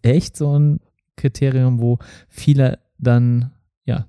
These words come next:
da irgendwie direkt so eine Assoziation haben, dass das nichts Gutes wäre, ja. Weißt du, was ich meine? Irgendwie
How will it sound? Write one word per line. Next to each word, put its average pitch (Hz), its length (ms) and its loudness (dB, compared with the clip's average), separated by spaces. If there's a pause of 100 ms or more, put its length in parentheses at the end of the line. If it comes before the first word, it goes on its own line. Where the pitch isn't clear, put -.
da 107 440 0
irgendwie 110 640 -2
direkt 113 480 -4
so 104 340 -4
eine 110 140 4
Assoziation 107 720 2
haben, 104 180 2
dass 104 140 -2
das 104 160 -2
nichts 107 360 -4
Gutes 123 420 -4
wäre, - 260 -6 (160)
ja. 95 200 -4 (380)
Weißt 110 140 0
du, 117 60 2
was 101 60 2
ich - 60 -8
meine? 104 380 2 (160)
Irgendwie 104 480 2